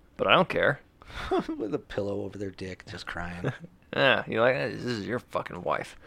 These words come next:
Speaker 2: Look at your husband.
Speaker 1: Uh,
Speaker 2: Yeah.
Speaker 1: "Now look at me."
Speaker 2: <coughs> Now who's the prophet?
Speaker 1: <laughs> Who's your prophet?
Speaker 2: Who's your prophet?
Speaker 1: I am, yeah.
Speaker 2: Ugh. I'm gonna make, oh,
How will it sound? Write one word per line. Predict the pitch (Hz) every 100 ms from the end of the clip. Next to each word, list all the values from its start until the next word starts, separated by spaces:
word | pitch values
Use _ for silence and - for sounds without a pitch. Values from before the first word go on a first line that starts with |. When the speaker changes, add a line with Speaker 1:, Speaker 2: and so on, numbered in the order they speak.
| -
Speaker 2:
Look | 127
at | -
your | 120
husband. | - 92 - 98 - - - - - -
Speaker 1:
Uh, | - - -
Speaker 2:
Yeah. | 98 104 101 113
Speaker 1:
"Now | 110
look | 113
at | 147
me." | 151 139 117 - - - -
Speaker 2:
<coughs> | - - - 107 - -
Now | 123
who's | 139 131
the | - 110
prophet? | - 101 - 123
Speaker 1:
<laughs> | - 139 - 240 320 - 233 214 156 -
Who's | - 101
your | 110
prophet? | - 120 131 113 113
Speaker 2:
Who's | 113 104 107
your | 135
prophet? | 139 170 180 196 - 160 151 147 147 147 -
Speaker 1:
I | 135 110
am, | 95 82 85
yeah. | 98 110 104 90 -
Speaker 2:
Ugh. | - - - 135 - - - - - - -
I'm | 127
gonna | 104 92 -
make, | 123 113 -
oh, | 113